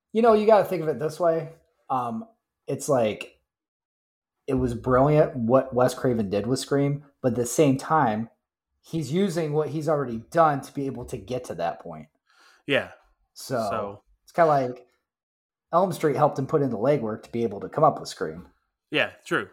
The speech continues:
Speaker 2: Yeah. So what is, uh, so what is this better than, just better than, or same as? I don't wanna hear really great movies being fucked over by this movie.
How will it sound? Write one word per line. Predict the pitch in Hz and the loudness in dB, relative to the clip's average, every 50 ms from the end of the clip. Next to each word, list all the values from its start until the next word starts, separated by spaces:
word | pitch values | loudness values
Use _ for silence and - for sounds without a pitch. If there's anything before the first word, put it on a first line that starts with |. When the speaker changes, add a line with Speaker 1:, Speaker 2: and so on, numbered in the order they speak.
| _ _ _ _ 220 | _ _ _ _ _
Speaker 2:
Yeah. | 196 120 104 - - _ _ _ _ _ _ | -18 -18 -18 -18 -20 _ _ _ _ _ _
So | - - _ _ _ _ _ _ _ _ _ _ _ _ _ _ _ _ _ _ _ | -20 -20 _ _ _ _ _ _ _ _ _ _ _ _ _ _ _ _ _ _ _
what | - 196 233 247 | 4 6 6 6
is, | 247 214 180 - | 6 4 2 2
uh, | 214 214 202 190 196 | 4 6 6 6 6
so | 175 - 226 214 202 | 4 2 2 2 2
what | 180 175 156 175 214 240 233 | 2 0 2 2 2 4 2
is | 202 165 | 0 0
this | 202 202 - - | -2 -4 -4 -6
better | 131 113 107 - 151 160 185 185 170 156 | -10 -10 -2 2 4 4 6 4 2 0
than, | 139 147 143 143 139 139 135 135 127 120 | 0 0 2 2 2 0 0 -2 -6 -8
just | - 147 156 151 - _ 120 | -4 -4 -4 -4 -6 _ -2
better | 139 151 156 156 151 | 0 0 2 0 0
than, | 143 143 139 139 | -2 -2 -2 0
or | 131 120 113 110 | -2 -2 -4 -6
same | - - - 139 139 143 143 139 127 | -10 -8 -6 -4 -4 -4 -4 -6 -8
as? | 120 117 117 - _ _ _ _ _ _ _ _ _ _ _ _ - | -8 -8 -10 -14 _ _ _ _ _ _ _ _ _ _ _ _ -2
I | 175 185 | 0 0
don't | 208 208 208 208 | 2 2 0 0
wanna | 185 170 160 147 | 0 0 0 0
hear | 147 160 160 156 147 139 131 120 120 _ - | -2 -2 -2 0 0 0 -2 -4 -6 _ -14
really | 135 135 143 139 135 | -8 -6 -4 -4 -4
great | 123 131 131 143 131 | -4 -6 -8 -6 -6
movies | 123 127 127 123 113 110 | -8 -8 -8 -8 -10 -10
being | 120 123 113 110 110 _ _ | -8 -10 -10 -10 -12 _ _
fucked | - 135 120 - - - | 0 0 0 0 0 -4
over | 120 117 110 107 101 | -4 -4 -4 -6 -10
by | 101 104 104 | -10 -10 -12
this | 101 101 - - | -12 -14 -16 -16
movie. | 110 104 98 98 98 | -16 -16 -18 -18 -20